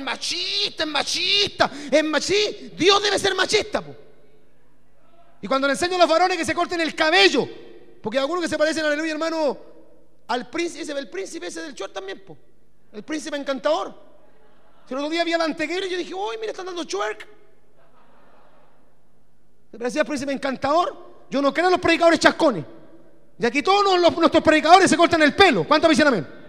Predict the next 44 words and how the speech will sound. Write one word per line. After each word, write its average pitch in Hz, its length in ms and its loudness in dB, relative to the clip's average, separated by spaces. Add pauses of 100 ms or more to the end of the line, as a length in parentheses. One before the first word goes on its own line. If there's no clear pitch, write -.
(1120)
Y 214 60 2
para 294 180 8
subir 392 240 6
aquí 381 160 6
al 370 80 12
altar, 359 380 12 (140)
los 294 140 12
predicadores 339 420 10
tienen 349 220 6
que - 40 4
subir 370 140 8
en 330 120 6
santidad. 339 540 10 (960)
Se 277 120 10
tienen 392 200 8
que 349 80 2
cortar 339 280 12
el 349 140 10
cabello 320 500 8 (360)
y 269 100 8
tienen 381 200 8
que 370 100 6
vestir 349 520 10
y 311 60 8
hablar 370 340 10
como 349 220 8
hombre, 392 420 12 (200)
porque 330 260 10
aquí 427 260 8
amanerado 381 800 10
en 339 340 8
el 339 200 10
coro, 403 420 12
en 339 220 8
el 359 80 8
altar, 349 480 10 (120)
no 381 120 12 (160)
queremos. 427 500 10
Un 330 60 6
aplauso 370 340 12
grande 392 240 12
para 359 140 12
el 269 40 8
Señor. 247 280 4